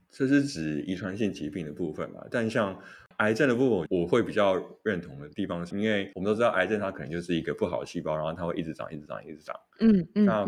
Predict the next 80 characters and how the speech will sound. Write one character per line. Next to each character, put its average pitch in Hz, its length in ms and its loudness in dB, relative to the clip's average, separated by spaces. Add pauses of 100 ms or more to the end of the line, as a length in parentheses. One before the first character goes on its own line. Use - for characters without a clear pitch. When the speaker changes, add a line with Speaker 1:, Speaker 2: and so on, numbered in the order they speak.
Speaker 1:
所 101 100 4
以 98 80 4
其 85 200 -6
实 87 260 -4 (160)
可-， - 180 -12
Speaker 2:
嗯。 90 60 -2
Speaker 1:
也 87 100 2
可 120 140 -4
以 110 100 4
用 98 340 0 (180)
类 107 120 4
似 104 60 -2
这 107 60 -2
种 85 180 -2
基 90 100 -8
因 90 80 -2
改 73 80 -4
造 80 160 -4
技 80 220 -6
术， 76 320 -2
然 69 200 -4
后 85 220 -2
就 82 260 2
变 85 220 -6
成 73 140 -14
说 76 160 -8
我 69 420 -6
去 98 200 2
修 90 180 0
改 73 120 0 (120)
癌 73 80 -8
细 87 140 -4
胞 78 180 -4
里 - 80 -12
面 76 160 -6
的 69 80 -16
基 67 240 -10
因， 67 160 -10
然 65 80 -8
后 71 80 -4
让 78 180 -6
它 76 60 -8
变 - 180 -12
成 67 120 -18
Speaker 2:
对。 214 100 8 (100)
Speaker 1:
没 151 80 -4
办 85 160 0
法 - 40 -8
一 90 60 -2
直 82 80 -6
长、 58 180 -12
一 80 60 -10
直 71 40 -10
长、 62 180 -10
一 73 60 -20
直 78 60 -18
长。 - 160 -12 (360)
Speaker 2:
对， 185 300 4
没 185 100 0
错， 185 380 0
没 165 100 -6
错。 170 320 -4 (300)
Speaker 1:
嗯。 175 240 -8 (160)
Speaker 2:
然 190 180 4
后 226 480 6
这 247 80 0
个 208 120 4
技 214 200 -2
术 208 240 0 (200)
相 214 180 0
对 196 240 4
于 175 60 -2
以 175 180 -2
前 180 180 -2
的 165 80 -2
传 170 220 -6
统 175 140 -2
的 156 40 -6
技 185 200 -2
术， 175 240 -4